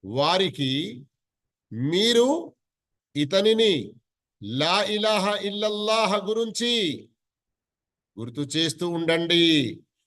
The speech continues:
ఇతడు లా ఇలాహ ఇల్లల్లాహ్ పలికాడు, చివరి మాటలు అవి అయ్యా అంటే ఇతని కొరకు ఎంతో మేలు." ఇంకా మహాశివులారా,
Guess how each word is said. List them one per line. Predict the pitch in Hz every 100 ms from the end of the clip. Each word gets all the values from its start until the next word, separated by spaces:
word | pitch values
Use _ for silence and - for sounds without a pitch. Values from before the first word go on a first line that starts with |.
| _ _ 135
ఇతడు | 143 170
లా | 170 160 175
ఇలాహ | 170 180 165
ఇల్లల్లాహ్ | 180 170 175 175 175 180 - _ _ 170 170
పలికాడు, | 170 180 180 175 180 175
చివరి | 180 180
మాటలు | 180 175 180 180
అవి | 175 185
అయ్యా | 180 185 185
అంటే | 175 165 190
ఇతని | 170 160 190
కొరకు | 180 190 190
ఎంతో | 185 185 202 202
మేలు." | 226 254 233 127 - - _ _ _ _ _ _ _ _ _ _ _ _ _ _
ఇంకా | 120 123 113
మహాశివులారా, | 110 135 135 127 113 101 95 -